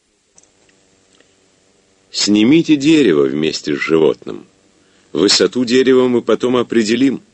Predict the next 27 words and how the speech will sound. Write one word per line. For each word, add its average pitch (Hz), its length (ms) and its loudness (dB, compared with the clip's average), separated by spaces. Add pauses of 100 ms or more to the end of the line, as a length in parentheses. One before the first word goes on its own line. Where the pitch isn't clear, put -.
(1500)
Наблюдатели 85 720 0
выжидали, 85 640 0
пока 73 420 -4
Белуджитерий 80 1120 -2
не 80 140 -4
отошел 67 480 -4
в - 80 -18
сторону, 57 600 -6 (600)
и 98 100 0
посредством 123 840 0
горного 87 520 2
компаса 113 800 -2
определили 113 800 0
высоту 107 640 -2
дерева, 92 520 -2 (460)
а - 120 -2
также 156 380 0
смерили 139 580 2
следы 101 420 -2
ступней, 71 1000 -4
которые 71 480 0
сравнительно 71 720 -4
с - 100 -10
ростом 67 420 -6
животного 107 600 -6
оказались 78 680 -8
небольшими. - 800 -12